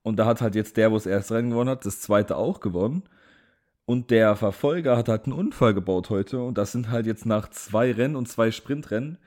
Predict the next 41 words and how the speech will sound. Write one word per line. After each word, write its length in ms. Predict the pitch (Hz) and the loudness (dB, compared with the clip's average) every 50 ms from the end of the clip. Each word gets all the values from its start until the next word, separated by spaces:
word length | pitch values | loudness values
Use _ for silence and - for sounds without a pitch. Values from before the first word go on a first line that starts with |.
| _ _ | _ _
knapp 420 | - - - 117 117 - - _ _ _ | -10 -4 -2 -2 -2 -2 -6 _ _ _
fünfundzwanzig 760 | - - 175 190 214 208 196 - - 151 156 165 170 170 - | -2 0 0 0 0 -2 -4 -8 -4 -4 -2 -2 -2 -6 -8
Punkte 320 | - - 165 160 156 - 117 | -6 -4 -4 -4 -4 -6 -6
Unterschied 500 | 139 185 208 - 185 - - 123 107 - | -6 -6 -6 -6 -6 -4 -2 -2 -2 -2
zwischen 220 | - 107 104 101 | -4 -8 -6 0
Platz 220 | - 107 104 - | 0 0 0 0
eins 260 | - 110 120 135 131 - | -2 -4 -4 -4 -4 -8
und 80 | 104 | -12
zwei. 320 | 98 - 110 131 165 165 131 - - - - | -10 -6 -4 -2 -2 -2 -4 -6 -14 -12 -4
Wenn 120 | - 110 | 0 0
ich 140 | 120 113 101 | 0 0 0
mir 80 | 123 120 | 0 0
das 140 | 117 120 113 | 0 0 -2
jetzt 160 | 127 120 - | -4 -4 -2
mal 120 | 117 110 | -4 -4
vergleiche 380 | 107 110 107 104 110 135 160 131 | -2 -4 -6 -4 -4 -4 -4 -2
mit 80 | 127 | -2
der 80 | 110 104 | -2 -2
Formel 260 | 98 - 107 98 98 98 | -2 -2 -4 -4 -2 -2
eins, 320 | 113 147 180 165 131 - | -4 -4 -4 -6 -8 -10
ey 280 | - - 95 127 175 170 | -12 -6 0 2 2 4
Mann, 320 | 120 113 139 170 147 110 - _ _ _ _ - | 4 4 2 2 2 -2 -4 _ _ _ _ -8
es 160 | - - 104 | -8 -6 -4
sind 160 | 104 120 113 | -4 -4 -4
fucking 340 | - - 131 120 - 127 110 | -2 -2 -4 -2 -2 -2 -4
vier 260 | - - - 165 156 | -2 0 2 4 4
Punkte. 480 | 131 - 147 160 180 180 - 117 92 90 - - - - | 4 4 2 2 2 0 -2 -2 -4 -4 -6 -12 -20 -10
Selbst 260 | - - 127 127 127 | -2 0 0 2 2
wenn 120 | 131 131 127 | 0 -2 0
Verstappen 500 | 135 123 123 - 135 139 139 - 123 113 | -2 -2 0 0 0 0 0 -2 -2 0
gewinnt 420 | 107 104 101 135 160 170 165 - | 0 2 4 4 2 2 -2 -2
und 80 | 113 117 | 0 2
Leclerc 420 | 113 113 110 - - 123 127 120 | 2 2 0 0 -2 0 0 0
wird 180 | 113 107 - - | 0 -2 -2 -4
nur 100 | 104 90 | -6 -4
Dritter, 360 | - - 156 151 131 127 147 | -2 -4 -2 -2 -2 -4 -4
sind's 260 | - - 120 113 104 | -2 -4 -6 -4 0
nach 200 | 113 107 110 104 | 0 0 0 0
dem 120 | 104 95 | -4 -8
vierten 360 | 87 - 156 170 196 - 123 104 | -4 -2 0 0 0 0 -2 -2
Rennen, 320 | 87 95 104 123 156 170 | 0 2 2 0 0 -4